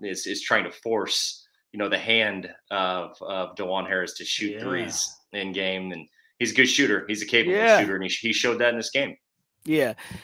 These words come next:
Speaker 2: And again, uh, Dajuan, he knows how to shoot. He's just more of a facilitator.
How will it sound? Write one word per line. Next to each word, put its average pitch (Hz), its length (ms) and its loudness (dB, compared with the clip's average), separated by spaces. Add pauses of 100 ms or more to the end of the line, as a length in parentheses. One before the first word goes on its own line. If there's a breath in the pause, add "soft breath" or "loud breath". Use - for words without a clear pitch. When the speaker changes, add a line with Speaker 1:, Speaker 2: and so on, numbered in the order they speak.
(100)
Speaker 2:
And 170 280 4
again, 151 520 2 (100)
uh, 123 460 -2 (280)
Dajuan, 165 440 4
he 180 100 -4
knows 151 240 0
how 156 140 4
to 143 80 -2
shoot. 143 440 -6 (280)
He's 170 260 -4
just 151 220 -6
more 143 200 0
of 127 100 -6
a 127 40 -12
facilitator. 131 960 -2